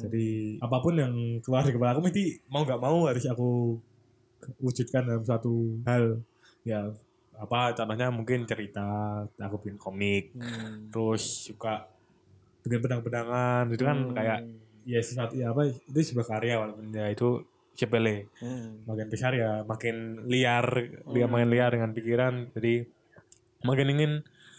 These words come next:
Speaker 1: belajar dan juga menge-, apa ya, <laughs> belajar dan juga bisa membuat sesuatu yang lebih besar juga.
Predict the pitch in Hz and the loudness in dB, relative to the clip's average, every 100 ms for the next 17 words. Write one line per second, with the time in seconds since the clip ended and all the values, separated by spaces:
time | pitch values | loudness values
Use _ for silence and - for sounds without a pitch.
0 | - _ _ - 120 113 131 120 120 113 | -20 _ _ -4 0 0 2 2 2 0
1 | 107 110 107 107 104 - 113 113 113 113 | 0 0 2 2 0 -2 -6 -4 -4 0
2 | 127 107 101 - - - - - - - | 2 2 -2 -8 -10 -8 -8 -10 -8 -8
3 | - - - _ _ _ _ _ _ _ | -8 -10 -10 _ _ _ _ _ _ _
4 | _ _ - - _ _ _ - - - | _ _ -20 -20 _ _ _ 0 2 2
5 | - 190 240 - - - - 156 139 147 | 4 4 4 2 -2 -6 -2 0 2 2
6 | 143 135 131 135 123 123 120 120 - 131 | 2 -2 -2 0 2 4 2 0 -2 0
7 | 147 135 139 131 127 135 139 127 175 135 | 2 4 2 2 2 4 4 6 6 6
8 | 123 123 120 110 - - _ _ - 123 | 4 6 6 4 -2 -12 _ _ -4 0
9 | 127 120 131 120 113 | 0 0 2 4 4